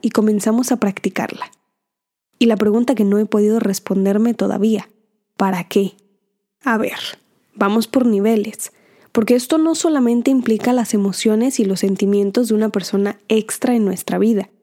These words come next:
implica también temas de salud. ¿Cómo se practica una relación humana, una relación amorosa, para reconocer un acto de infidelidad? Porque para hablar de infidelidad, empecemos por definir qué es y luego determinar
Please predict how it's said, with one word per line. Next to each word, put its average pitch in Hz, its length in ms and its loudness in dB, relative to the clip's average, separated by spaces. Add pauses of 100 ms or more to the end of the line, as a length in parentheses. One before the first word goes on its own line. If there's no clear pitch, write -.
(240)
implica 220 420 2
también 226 320 2
temas 262 320 0
de 233 100 4
salud. 214 480 0 (1000)
¿Cómo 311 240 2
se 339 100 0
practica 247 560 0
una 262 240 2
relación 208 540 0
humana, 214 480 0 (440)
una 220 220 2
relación 202 460 0
amorosa, 202 580 -2 (240)
para 226 220 2
reconocer 233 500 2
un 302 140 2
acto 262 320 0
de 254 60 4
infidelidad? 196 760 0 (880)
Porque 202 240 0
para 196 200 2
hablar 220 300 2
de 339 100 2
infidelidad, 226 760 2 (180)
empecemos 226 600 2
por 240 160 2
definir 214 600 0
qué 233 380 2
es - 240 -6 (300)
y 269 140 4
luego 269 380 2
determinar 220 680 0